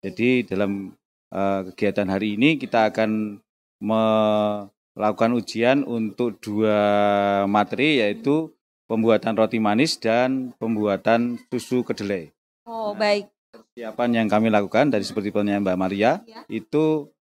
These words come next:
Speaker 1: anak sudah melakukan beberapa kali latihan
Speaker 2: Ya.
Speaker 1: untuk persiapan hari ini. Kemudian hari ini, eh,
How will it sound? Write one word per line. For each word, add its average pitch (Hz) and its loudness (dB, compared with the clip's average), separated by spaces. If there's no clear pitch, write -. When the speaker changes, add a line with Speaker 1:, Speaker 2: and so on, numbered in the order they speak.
Speaker 1:
anak 143 0
sudah 127 0
melakukan 131 0
beberapa 107 0
kali 113 2
latihan 113 0
Speaker 2:
Ya. - -12
Speaker 1:
untuk 107 0
persiapan 101 0
hari 95 0
ini. 117 2
Kemudian 107 0
hari 98 -2
ini, 135 0
eh, 104 2